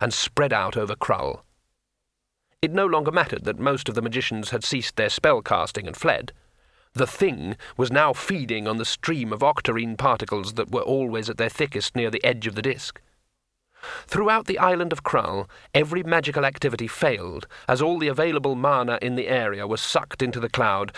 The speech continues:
which was already a quarter of a mile high and streaming out into mind-curdling shapes. Hydrophobes on their sea-skimming lenses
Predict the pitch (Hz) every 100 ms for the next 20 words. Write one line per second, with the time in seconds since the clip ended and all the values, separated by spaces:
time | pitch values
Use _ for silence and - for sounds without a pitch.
0 | - - 135 139 156 151 170 123 - 160
1 | 131 123 127 123 117 127 117 110 117 -
2 | - 156 131 131 117 123 123 123 139 123
3 | 117 - 120 110 110 107 - 123 - -
4 | - _ _ _ _ - - - 190 147
5 | 120 120 120 120 135 135 135 - 175 139
6 | - 147 139 156 160 110 104